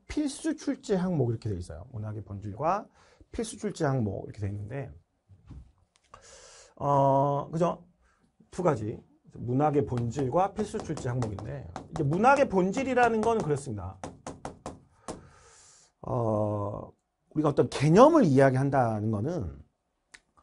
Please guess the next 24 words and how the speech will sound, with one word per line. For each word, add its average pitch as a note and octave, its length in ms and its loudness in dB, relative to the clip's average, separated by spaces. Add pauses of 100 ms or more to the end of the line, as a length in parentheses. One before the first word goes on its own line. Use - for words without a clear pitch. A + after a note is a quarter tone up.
(640)
어, G2 280 -10
그냥 A3 240 0
이게 F#3+ 120 2
어떤 F3+ 260 -2
뭐 F3 220 2
학교에서 G#3 880 -4
뭐 - 140 -8
개념을 F#3 380 -2
그냥 E3+ 200 -8
중요하다고 G3+ 480 -4
하니까 F3 180 -6
중요-, E3 220 -8
그런 G3 180 -2
게 F3+ 60 -2
아니고, F2+ 640 -4 (1160)
여러분 F3+ 180 -2
그런 A#3 180 6
말 C4+ 100 6
들어보셨어요? C#3+ 720 2
"우리는 C3+ 220 0
문학을 D#3+ 460 4
통해서 C#3 300 2
인생을 C3 420 2
배운다." F2+ 480 -6